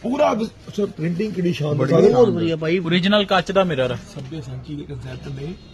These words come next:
Speaker 1: ਇਹ ਉਹਨਾਂ ਦੀਆਂ ਫਸਟ ਕਾਪੀਜ਼ ਨੇ। ਸੱਭਿਆ ਸਾਂਚੀ ਹਰ ਕੋਈ ਫੋਨ
Speaker 3: ਭਾਈ
Speaker 1: ਨਹੀਂ ਕਰ
Speaker 3: ਲੈਣੀ
Speaker 1: ਸਕਦਾ।
Speaker 3: ਲੱਗੇਗੀ?
Speaker 1: ਲੱਗੇਗੀ, ਲੱਗੇਗੀ, ਕਿਉਂ ਨਹੀਂ? ਛੋਟੀ ਫਰੀ ਲੱਗੀ ਚੁੰਨੀ। ਡੈਡੀ, ਸੂਟ ਕਿੱਦਾਂ ਵਿਕਦਾ ਲਾ?
Speaker 3: ਮੈਂ ਕਹਿੰਦਾ ਭਾਜੀ, ਪੁੱਛੋ ਕੁਛ ਨਾ।
Speaker 1: ਇਹਦਾ ਰੇਟ ਆਉਂਦਾ ਪੰਦਰਾਂ ਸੌ ਚਾਲੀ ਰੁਪਏ ਤੱਕ ਦਾ।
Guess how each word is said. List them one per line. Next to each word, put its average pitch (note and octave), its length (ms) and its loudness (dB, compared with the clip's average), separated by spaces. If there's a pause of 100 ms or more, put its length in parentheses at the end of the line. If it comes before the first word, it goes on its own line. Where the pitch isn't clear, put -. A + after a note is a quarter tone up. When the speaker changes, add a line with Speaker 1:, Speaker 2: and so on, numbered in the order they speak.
(280)
Speaker 1:
ਇਹ - 60 -6 (140)
ਉਹਨਾਂ G#3 320 0
ਦੀਆਂ F3 180 -6
ਫਸਟ - 320 -4
ਕਾਪੀਜ਼ C#3+ 460 -8
ਨੇ। D#3+ 240 -6
ਸੱਭਿਆ E3+ 220 -4
ਸਾਂਚੀ D#3+ 260 -6
ਹਰ E3 120 -4
ਕੋਈ G#3 180 -6
ਫੋਨ D3 160 -6
Speaker 3:
ਭਾਈ A3 100 0
Speaker 1:
ਨਹੀਂ D4+ 120 4
ਕਰ - 60 6
Speaker 3:
ਲੈਣੀ A3 180 0
Speaker 1:
ਸਕਦਾ। G#3+ 120 -4
Speaker 3:
ਲੱਗੇਗੀ? E4+ 300 -4 (800)
Speaker 1:
ਲੱਗੇਗੀ, D#3 400 -4
ਲੱਗੇਗੀ, F3+ 300 -6
ਕਿਉਂ E3 120 -8
ਨਹੀਂ? C#3 100 -8
ਛੋਟੀ F#3 160 -4
ਫਰੀ D#3 120 -4
ਲੱਗੀ C#3+ 180 -6
ਚੁੰਨੀ। C#3 300 -8 (1700)
ਡੈਡੀ, F3+ 180 2
ਸੂਟ G3+ 200 -4
ਕਿੱਦਾਂ G#3 200 -2
ਵਿਕਦਾ D#3 220 0
ਲਾ? C#3+ 100 -4
Speaker 3:
ਮੈਂ F#3 420 -2
ਕਹਿੰਦਾ G3+ 260 -4
ਭਾਜੀ, F#3+ 220 -2
ਪੁੱਛੋ F#3+ 360 -6
ਕੁਛ F3 200 -8
ਨਾ। D3+ 200 -8 (240)
Speaker 1:
ਇਹਦਾ A3 240 2
ਰੇਟ G#3+ 240 8
ਆਉਂਦਾ G#3 300 2
ਪੰਦਰਾਂ A3 460 0
ਸੌ A3 260 -2
ਚਾਲੀ A3+ 340 -2
ਰੁਪਏ C#4 180 -6
ਤੱਕ A#3+ 200 -2
ਦਾ। B3 100 -6